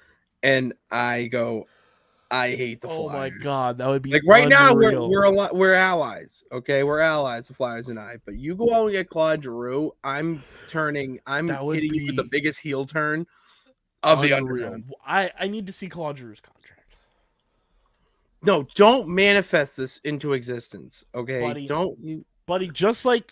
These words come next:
Speaker 2: you have your Bruins guys that are your heroes, Claude Giroux is, is that for us.
Speaker 1: I, that's so unfortunate.
Speaker 2: He's a franchise
Speaker 1: Just
Speaker 2: legend.
Speaker 1: so unfortunate.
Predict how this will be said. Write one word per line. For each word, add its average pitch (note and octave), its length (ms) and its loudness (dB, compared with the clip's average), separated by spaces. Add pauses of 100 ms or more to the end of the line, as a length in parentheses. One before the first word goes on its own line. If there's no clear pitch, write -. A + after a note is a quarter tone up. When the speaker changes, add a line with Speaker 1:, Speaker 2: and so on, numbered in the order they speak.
Speaker 2:
you E3+ 280 -8
have E3+ 340 -2
your D#3 120 -4
Bruins D3 440 -4
guys C3+ 540 -12 (800)
that A2 320 -8 (100)
are A2+ 100 -10
your B2 200 -4
heroes, B2 400 -6
Claude D3+ 320 -2
Giroux C3+ 320 2
is, - 480 -10
is A#2 160 -10
that F#2+ 280 -12
for D#2 200 -20
us. - 420 -20
Speaker 1:
I, A#2+ 220 -6
that's B2 260 -8
so B2 300 -6
unfortunate. A2+ 560 -16
Speaker 2:
He's B2+ 100 -20
a A#2+ 60 -18
franchise D#3+ 420 -10 (120)
Speaker 1:
Just - 20 -18
Speaker 2:
legend. C#3 280 -2
Speaker 1:
so B2+ 100 2
unfortunate. - 640 -14